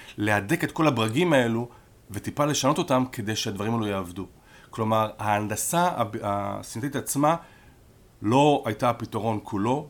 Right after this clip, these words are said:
היא לא יכלה לעבוד מיד, אלא אחרי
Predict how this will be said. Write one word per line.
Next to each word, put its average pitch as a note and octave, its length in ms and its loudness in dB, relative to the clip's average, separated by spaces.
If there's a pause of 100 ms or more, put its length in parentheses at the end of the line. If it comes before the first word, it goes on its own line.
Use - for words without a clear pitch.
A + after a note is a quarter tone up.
היא G2+ 80 -6
לא A2+ 100 2
יכלה B2 380 2
לעבוד G#2+ 460 -2
מיד, G#2+ 440 -2 (720)
אלא D3+ 300 4
אחרי C3 640 -2